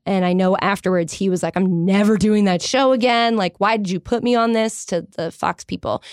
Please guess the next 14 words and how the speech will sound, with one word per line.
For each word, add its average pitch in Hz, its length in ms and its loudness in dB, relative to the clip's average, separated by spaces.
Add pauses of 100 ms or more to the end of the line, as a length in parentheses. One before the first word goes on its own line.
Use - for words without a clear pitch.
(200)
We've 233 180 0
since - 440 -2
made 202 240 0
up, 175 320 0
and 180 180 -2
now 170 400 -2
I 180 120 0
would 175 140 -4
call 170 180 -2
him 160 260 -4
a 175 100 -4
very 165 220 -2
good - 180 -4
friend. 151 320 -6